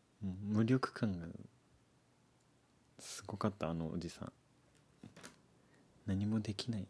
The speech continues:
その日はあの、すごく晴れてたんですけど、うん。傘の種類間違えてるよと思いながら見てました。<laughs> あの人とは絶対に友達にはなれない。<laughs> とか言っ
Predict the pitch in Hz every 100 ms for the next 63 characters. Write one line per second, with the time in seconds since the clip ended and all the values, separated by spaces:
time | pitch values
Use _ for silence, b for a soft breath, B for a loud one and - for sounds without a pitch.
0 | - - 135 143 143 92 87 90 - 110
1 | 110 - 95 - 110 - - 85 - -
2 | - 76 - - - b b b b b
3 | b - - 92 82 78 87 - - -
4 | - - - 131 117 101 - 98 95 95
5 | 98 139 143 139 135 127 143 156 160 -
6 | 82 80 78 78 78 - - 85 80 -
7 | 95 - - - - b b b b b
8 | _ - - - - - 143 - - -
9 | B B B - 113 120 - 98 90 -
10 | 90 98 90 90 95 87 90 - - 101
11 | 80 80 82 82 - - B B B B
12 | 165 131 - 143 - - - - - -
13 | - - _ _ - - B 254 254 208
14 | - - 113 98